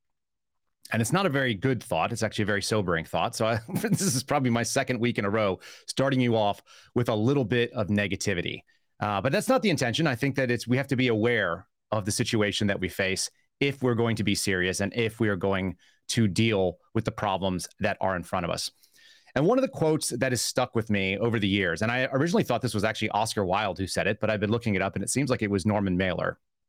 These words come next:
is a quote about the great American cities.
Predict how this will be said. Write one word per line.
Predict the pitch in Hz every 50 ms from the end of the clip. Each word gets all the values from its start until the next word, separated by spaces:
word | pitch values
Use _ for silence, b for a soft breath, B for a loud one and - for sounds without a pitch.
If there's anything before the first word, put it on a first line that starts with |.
| _ _ _ _ _ _ _ _ _ _ _ -
is | 104 107
a | 113
quote | - 143 156 175 -
about | - 120 123 117
the | - 110
great | 87 113 113 113 -
American | 95 101 101 92 85 - 87
cities. | - - 90 85 80 - - - -